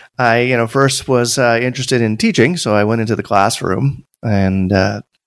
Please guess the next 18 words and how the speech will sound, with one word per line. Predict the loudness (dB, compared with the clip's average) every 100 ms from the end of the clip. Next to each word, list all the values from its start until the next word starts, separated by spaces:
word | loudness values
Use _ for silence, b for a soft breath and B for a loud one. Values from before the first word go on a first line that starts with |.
| b b b b _
focused | 0 0 -2 -2
on, | 0 0 0 0
um, | 0 -2 -4 -12 -4
well, | 0 0
what | 0 2
I | 0
had | 0
been | -4
training | -2 0 0 0
for, | 0 2 2 -2 B B B -4
teaching | -2 0 0 -2 -10 _ _ _
Shakespeare, | -10 0 2 2 -2 0 0 0
poetry, | 0 0 0 0 -2 0 -2 -4
college | 0 2 2 0
writing | 0 -2 0
one | 2 2
and | -2
two, | -2 0 0 2